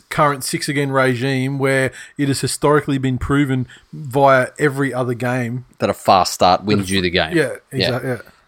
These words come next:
Speaker 2: And especially with a team, you know, you're talking about a team that, that's coming up to a year without a win,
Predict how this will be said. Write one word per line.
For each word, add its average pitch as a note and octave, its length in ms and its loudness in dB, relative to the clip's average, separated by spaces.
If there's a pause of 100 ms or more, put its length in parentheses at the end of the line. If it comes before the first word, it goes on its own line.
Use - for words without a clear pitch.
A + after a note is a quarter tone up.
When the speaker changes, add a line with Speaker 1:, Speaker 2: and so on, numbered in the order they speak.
(100)
Speaker 2:
And A#2 100 0
especially A#2+ 540 2
with G#2 160 0
a G2+ 40 -2
team, G2 600 -2 (280)
you A#2 80 -2
know, G#2 80 2
you're A#2 160 2
talking D3+ 300 4
about D3 140 8
a A#2 40 4
team G#2 400 0 (100)
that, F#2+ 140 0 (220)
that's - 220 -2
coming G2+ 360 2
up F#2+ 240 0 (340)
to G#2+ 180 -2
a G2 40 4
year G2+ 460 0
without G#2 300 2
a E2+ 60 0
win, F2+ 280 -2